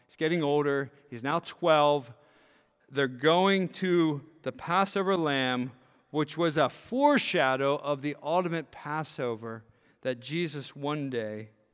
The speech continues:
would be the fulfillment of. That just is wild. Talk about God patiently orchestrating a plan of salvation. So when he was twelve years old, they went up according to custom, and when the feast ended,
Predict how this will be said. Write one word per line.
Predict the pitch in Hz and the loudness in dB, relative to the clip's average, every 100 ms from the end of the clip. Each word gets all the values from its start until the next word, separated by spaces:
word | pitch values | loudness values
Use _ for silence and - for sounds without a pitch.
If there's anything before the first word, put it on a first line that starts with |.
| _ _ _ _ - | _ _ _ _ -12
would | 127 | -6
be | 131 127 | -2 -2
the | 120 | -4
fulfillment | - 127 139 127 117 | -10 -10 -6 -4 -6
of. | 107 95 - - _ _ _ _ _ _ _ _ | -10 -12 -18 -20 _ _ _ _ _ _ _ _
That | - | -18
just | 139 156 110 | -12 -12 -12
is | 104 104 | -18 -20
wild. | 123 147 160 110 _ _ _ _ _ _ _ | -18 -16 -16 -18 _ _ _ _ _ _ _
Talk | - | -6
about | 180 165 131 | -4 -4 -2
God | 135 139 117 | -2 -2 -4
patiently | - 170 175 208 180 170 160 | -10 -8 -8 -10 -8 -10 -8
orchestrating | 147 143 147 127 - 127 117 117 120 - | -6 -6 -8 -12 -12 -10 -8 -10 -12 -16
a | |
plan | 117 - 120 117 110 113 _ _ _ - | -20 -16 -10 -8 -8 -10 _ _ _ -6
of | 117 110 110 - _ _ | -2 -2 -4 -12 _ _
salvation. | - 113 107 110 113 - 95 92 _ _ _ _ _ _ _ _ - | -6 -2 -2 -2 -4 -10 -16 -20 _ _ _ _ _ _ _ _ -20
So | - 135 | -6 -2
when | 147 190 | 2 2
he | |
was | 226 - | 0 0
twelve | - 208 | 0 2
years | 226 220 156 | 2 0 0
old, | 131 135 139 - _ _ _ | 2 0 -4 -14 _ _ _
they | 117 143 | -2 0
went | 147 180 | 2 2
up | 202 170 | 2 0
according | - 165 175 | -2 0 0
to | 202 | -2
custom, | 202 147 113 - 127 | -4 -4 -4 -4 -4
and | 127 | -4
when | 127 135 | -4 -4
the | 151 | -6
feast | - 175 190 - | -6 -8 -8 -10
ended, | 139 123 117 113 | -8 -6 -6 -8